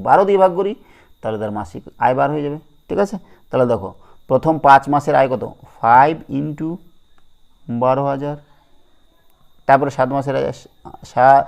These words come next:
এই সরি, আয় না, ব্যয় হচ্ছে সাত ইনটু তেরো হাজার। তারপরে সঞ্চয় কত? ঊনত্রিশ হাজার। এগুলাই তো টোটাল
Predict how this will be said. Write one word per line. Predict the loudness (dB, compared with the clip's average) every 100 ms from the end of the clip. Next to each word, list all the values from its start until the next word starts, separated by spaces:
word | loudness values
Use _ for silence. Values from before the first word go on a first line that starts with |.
| -6 -10 -8
এই | -6
সরি, | 0 2
আয় | 2
না, | -2 -8 -18 -20 _ _ -4 4
ব্যয় | 6 6
হচ্ছে | 2 -6 -2
সাত | 4 6 4 -2
ইনটু | -6 -4 -6 -6 -14 -10
তেরো | -4 -4 -4
হাজার। | -8 -12 _ _ _ _ -20 -20 _ _ _ _ _ _ _ _ _ _ _ _ _ -8
তারপরে | -4 -4 -4
সঞ্চয় | -6 -4 -6
কত? | -6 -8
ঊনত্রিশ | -8 -8 -12 -12
হাজার। | -16 -16 -20 _ _ _ _ _ _ -20 _ _ _ _ _ _ _ _ -4
এগুলাই | 0 0 0
তো | -8
টোটাল | -6